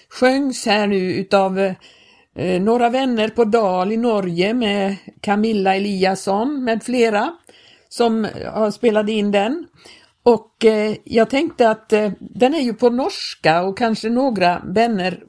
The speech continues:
som lyssnar inte är så bekant med det norska språket. Så jag tänkte att jag kanske kan översätta lite, eh, fritt här, eh, innan vi börjar.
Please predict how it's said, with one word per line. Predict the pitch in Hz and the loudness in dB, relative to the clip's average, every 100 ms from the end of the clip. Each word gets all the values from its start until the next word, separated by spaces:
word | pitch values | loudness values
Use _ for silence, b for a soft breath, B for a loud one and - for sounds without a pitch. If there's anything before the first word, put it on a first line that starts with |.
| - | -14
som | - 208 | -6 -2
lyssnar | 190 254 - - 170 | -2 -4 -6 -2 0
inte | 180 190 185 | 0 -2 -2
är | 190 | -2
så | 208 | -2
bekant | 196 233 220 190 185 | -4 -2 0 0 -2
med | 185 196 | -2 0
det | 233 | 0
norska | 254 - 196 | -4 -4 -4
språket. | 208 - 202 220 349 _ - - _ B B B B - | -4 -4 -4 -2 -6 _ -8 -8 _ B B B B -6
Så | - | 0
jag | 208 208 196 - - | 2 2 -2 -6 -6
tänkte | 247 220 196 196 | -2 0 0 -2
att | 196 | -2
jag | 196 | -4
kanske | 233 220 208 | -2 -4 -4
kan | 202 208 196 | -4 -4 0
översätta | 214 233 196 170 190 269 - - 349 | 0 0 -4 -2 -2 -2 -6 -2 -2
lite, | 254 220 185 185 175 B B B B - - | -2 -2 -2 -2 -4 B B B B -20 -6
eh, | 175 165 | -4 -2
fritt | - 226 175 - - - 170 | -2 -2 -2 -6 -18 -14 -8
här, | 170 196 180 165 156 - - 156 - 359 | -4 0 2 0 -4 -10 -16 -18 -20 -10
eh, | 185 180 165 151 | -2 0 -2 -2
innan | 220 214 190 | -2 0 0
vi | 185 | 0
börjar. | 180 202 190 175 147 180 | 0 2 0 0 -2 -4